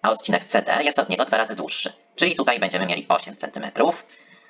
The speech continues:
No i też, jak tu poprowadzę sobie drugą wysokość mojego trapezu A B C D, to tutaj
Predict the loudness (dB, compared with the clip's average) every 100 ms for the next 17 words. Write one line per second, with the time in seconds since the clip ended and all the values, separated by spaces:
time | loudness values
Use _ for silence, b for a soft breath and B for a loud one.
0 | 0 0 2 0 2 -2 -2 -2 0 2
1 | 2 0 -2 0 2 2 0 0 0 0
2 | 0 2 2 2 0 0 0 0 0 0
3 | -2 -8 _ _ _ _ _ -4 2 2
4 | 2 0 -2